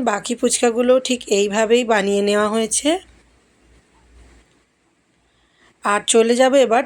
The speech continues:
তেঁতুল জলেতে। তেঁতুলটা কিছুক্ষণ ভিজিয়ে রাখার পর এইভাবে একটু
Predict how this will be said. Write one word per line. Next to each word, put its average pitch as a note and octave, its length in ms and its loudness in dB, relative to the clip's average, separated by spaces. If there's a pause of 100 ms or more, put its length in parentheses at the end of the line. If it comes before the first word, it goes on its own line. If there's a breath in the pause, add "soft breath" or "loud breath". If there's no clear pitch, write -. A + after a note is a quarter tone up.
তেঁতুল A3+ 380 0
জলেতে। F3 480 -2 (440 loud breath)
তেঁতুলটা C4 480 -2
কিছুক্ষণ - 600 -2
ভিজিয়ে G#3+ 400 -2
রাখার B3 320 -2
পর G#3 260 2 (120)
এইভাবে A3+ 460 0
একটু G#3 240 -8